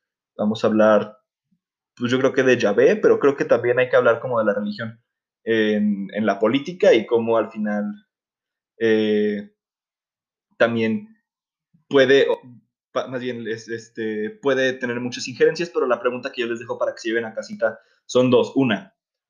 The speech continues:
¿es el neoliberalismo el sistema en el que quiero vivir o el sistema que me está beneficiando o es un sistema que me está marginando? ¿No? Porque así como en el neoliberalismo sí tenemos a la gente exitosa como Jeff Bezos que salió de la pobreza y, guau, es el self-made,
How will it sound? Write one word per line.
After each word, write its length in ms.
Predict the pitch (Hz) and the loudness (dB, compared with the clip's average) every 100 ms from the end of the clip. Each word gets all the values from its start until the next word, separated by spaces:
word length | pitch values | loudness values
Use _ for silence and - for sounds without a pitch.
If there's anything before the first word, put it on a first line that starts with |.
| _ - | _ 2
¿es 200 | 147 185 | 2 4
el 100 | 202 | 4
neoliberalismo 640 | 185 139 120 113 135 151 | 4 4 6 4 2 -2
el 60 | 160 | -6
sistema 360 | 131 - 127 139 | -6 -6 -4 -4
en 80 | |
el 120 | 131 123 | -6 -6
que 160 | 104 | -14
quiero 320 | - 113 127 | -6 -2 0
vivir 440 | 143 113 120 127 117 | 0 -4 -6 -8 -4
o 60 | 120 | -4
el 60 | |
sistema 360 | 117 - 113 123 | -4 -8 -8 -6
que 100 | 135 | -8
me 80 | 110 | -6
está 180 | 107 110 | -2 0
beneficiando 720 | 127 123 107 - 110 123 180 | 0 -2 -12 -6 -4 -2 -2
o 120 | 135 | -2
es 80 | 120 | -4
un 80 | 123 | -8
sistema 340 | 127 113 123 | -8 -6 -4
que 100 | 127 | -4
me 80 | 110 | -8
está 180 | - 107 | -6 -6
marginando? 640 | 110 104 107 104 92 - _ _ _ _ _ _ _ | -6 -6 -6 -8 -8 -14 _ _ _ _ _ _ _
¿No? 260 | 110 139 - | 2 4 4
Porque 600 | 156 - 110 104 101 _ _ | 2 2 0 0 -4 _ _
así 280 | 110 120 120 | -4 -4 -4
como 680 | 135 131 120 110 107 101 - | -2 0 0 0 0 -2 -4
en 100 | 110 | -4
el 120 | 110 | -4
neoliberalismo 840 | 113 113 113 110 117 117 123 117 113 _ - | -2 0 2 2 2 -4 -4 -6 -8 _ -6
sí 140 | 147 | 0
tenemos 240 | 151 147 131 | 0 0 0
a 40 | |
la 40 | |
gente 180 | 127 123 | -2 -2
exitosa 340 | 127 120 117 127 | -4 -4 -2 -2
como 180 | 113 | -4
Jeff 180 | 107 113 | -4 0
Bezos 240 | 117 113 - | 0 0 -6
que 60 | |
salió 200 | - 110 | -8 -4
de 60 | 110 | -4
la 120 | 113 | -4
pobreza 380 | 107 104 104 107 | -6 -6 -6 -8
y, 60 | 107 | 0
guau, 260 | 107 107 | 2 4
es 100 | 107 | 2
el 100 | 113 | -2
self-made, 520 | 120 113 113 117 147 | 2 0 0 -6 -6